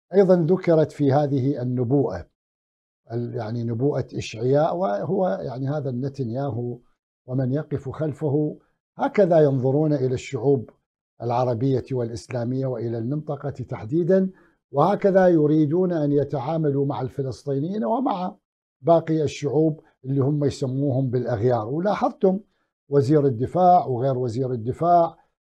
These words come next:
من يتحدثون يقولون: "هؤلاء حيوانات بشرية". هم بالمناسبة هم يعتبرون كل من غير يهودي، وتحديدًا يهودي صهيوني، يعني يؤمن بهذا المذهب الصهيوني، هذا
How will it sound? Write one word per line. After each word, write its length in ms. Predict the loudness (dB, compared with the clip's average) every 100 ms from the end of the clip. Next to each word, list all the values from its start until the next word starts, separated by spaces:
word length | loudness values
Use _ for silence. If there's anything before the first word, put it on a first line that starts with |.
| _
من 160 | 0 2
يتحدثون 800 | 2 0 -2 0 0 0 0 0
يقولون: 540 | 0 0 0 2 0
"هؤلاء 560 | 2 0 0 0 0 0
حيوانات 680 | -2 -2 0 -2 -4 -4 -6
بشرية". 560 | -2 -2 0 0 0
هم 200 | 0 -2
بالمناسبة 760 | -2 -2 -2 -2 0 -2 -2 -8 _ _ _ _ _ -2
هم 160 | 2
يعتبرون 920 | 4 2 0 0 0 0 0 -2 -4 -8 _
كل 840 | 0 2 2 0 -2 0 0 0 -2
من 460 | -2 0 0 -4 -8 _ -6
غير 460 | 2 4 6 4
يهودي، 760 | 2 2 2 0 0 -4 -10 -14 _ _ _ _ _ _ -16
وتحديدًا 540 | -4 -2 0 0 2
يهودي 440 | 4 4 4 2
صهيوني، 480 | 0 2 4 4 2
يعني 200 | -2 -4
يؤمن 300 | -2 0 0
بهذا 400 | 2 2 2 0
المذهب 400 | 0 -2 -2 -4
الصهيوني، 440 | -6 -8 -6 -4 -4
هذا 280 | -4 -8